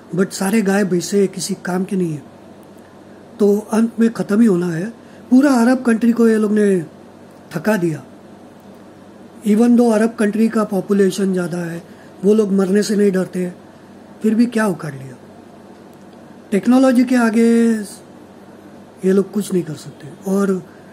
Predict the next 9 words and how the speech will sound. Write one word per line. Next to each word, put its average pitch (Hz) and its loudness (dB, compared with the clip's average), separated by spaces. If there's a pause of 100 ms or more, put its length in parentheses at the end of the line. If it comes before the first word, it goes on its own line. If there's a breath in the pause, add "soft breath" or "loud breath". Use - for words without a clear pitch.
(180 loud breath)
कुछ 226 0
तो 247 4
है 226 2
superior 202 0
force, 214 -4 (840)
which 185 0
is 226 2
forcing 202 0
our 202 0